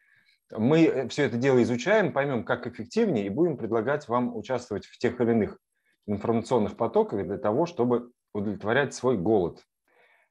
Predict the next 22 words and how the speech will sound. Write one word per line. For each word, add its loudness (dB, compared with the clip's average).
информационный -2
здесь. -10
Кроме 2
того, 4
естественно, -2
мы 0
со -4
временем -2
запишем -4
достаточное -2
количество -2
пояснительных -2
видосов, 2
и -4
все 2
они 2
будут 0
существовать 0
на -2
какой-то 0
одной 0
странице -4